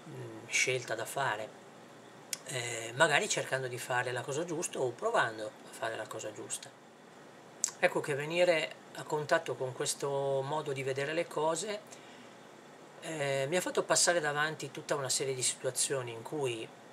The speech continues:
eh, convinto di dover subire delle situazioni che non potevo controllare, eh, vivevo le cose in maniera sfuggente, senza preoccuparmene, senza stare troppo a pensarci,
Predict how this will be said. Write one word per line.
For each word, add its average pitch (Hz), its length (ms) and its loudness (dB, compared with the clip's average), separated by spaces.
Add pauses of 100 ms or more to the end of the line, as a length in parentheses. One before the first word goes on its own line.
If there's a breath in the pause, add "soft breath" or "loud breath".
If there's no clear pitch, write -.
(600)
eh, 117 500 -2
convinto 165 480 2
di 139 120 -2
dover 139 460 4
subire 139 560 4
delle 117 160 -2
situazioni 127 500 -2
che 127 120 -4
non 123 120 -4
potevo 123 300 -2
controllare, 123 960 -2 (560 loud breath)
eh, 151 240 2
vivevo 196 340 4
le 143 100 2
cose 175 640 4 (160)
in 156 120 -8
maniera 151 460 2
sfuggente, 131 720 0
senza 123 520 0
preoccuparmene, 120 880 0
senza 120 320 -2
stare 120 340 -2
troppo - 280 -4
a - 40 -2
pensarci, 131 800 2